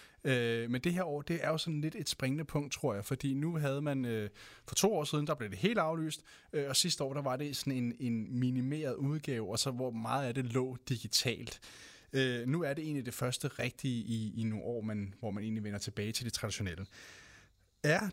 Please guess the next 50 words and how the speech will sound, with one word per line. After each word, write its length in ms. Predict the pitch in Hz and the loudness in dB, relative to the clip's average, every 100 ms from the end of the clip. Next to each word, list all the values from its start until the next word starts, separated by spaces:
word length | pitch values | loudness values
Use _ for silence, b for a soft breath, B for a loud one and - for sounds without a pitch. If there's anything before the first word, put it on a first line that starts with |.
| - | 0
det 120 | 175 | 2
her 140 | 175 | 2
folkemøde 600 | 147 135 131 147 147 131 127 | 2 2 2 0 0 0 0
egentlig 280 | 147 120 110 | 0 0 0
stadig 560 | - - 113 120 151 139 | -2 2 0 0 0 -2
relevant, 580 | 101 98 110 147 139 - - | -2 0 2 0 -2 -10 -2
både 220 | 131 165 | 0 0
for, 400 | - 98 82 85 B - - 98 - | -2 -2 -2 -6 B -20 -12 -10 -6
kan 100 | 104 | -4
man 60 | 92 | -2
sige, 100 | 95 | -4
den 80 | |
politiske 380 | 95 104 233 247 | 0 2 4 2
side, 260 | 208 180 175 | 2 2 0
men 120 | 160 | -2
egentlig 180 | 147 139 | -2 0
også 180 | 156 - | 0 0
for 100 | 151 | -2
erhvervslivet? 640 | 127 117 110 - 127 127 | -2 -2 -2 -4 -2 -2
Fordi 300 | 135 147 156 | 0 0 2
nu 100 | 175 | 2
er 60 | 190 | 2
jeg 80 | |
bare 120 | 160 160 | 0 0
lige 80 | |
inde 100 | 151 | -2
og 40 | 156 | -4
kigge. 320 | - 143 - B B B - | 0 -2 -2 B B B -4
Altså, 160 | 127 | 0
der 100 | 131 | 2
er 40 | 120 | 2
jo 60 | |
mange 340 | 117 127 196 208 | 2 2 0 -2
af 60 | |
de 80 | 143 | -2
store 300 | - 147 160 | -2 0 0
virksomheder, 580 | 143 - 160 139 120 123 | 0 0 0 2 0 0
der 500 | - 117 110 107 104 | 2 4 4 2 0
er 160 | - 113 | 0 0
med 220 | 113 135 | 2 2
derovre. 360 | 151 107 117 135 | 0 0 0 0
Det 100 | 143 | -2
har 80 | |
der 80 | 113 | -2
traditionelt 640 | - 117 98 - 110 190 - | -4 -2 -2 -2 0 -2 -2
altid 320 | 135 131 139 | -4 -4 -2
været 260 | 123 123 117 | -2 -2 -2
de 40 | |
store 300 | - 110 110 | -4 -4 -4
interesseorganisationer. 1160 | - - - 156 175 160 147 123 127 139 131 | -6 -6 0 2 2 0 0 0 0 -2 -2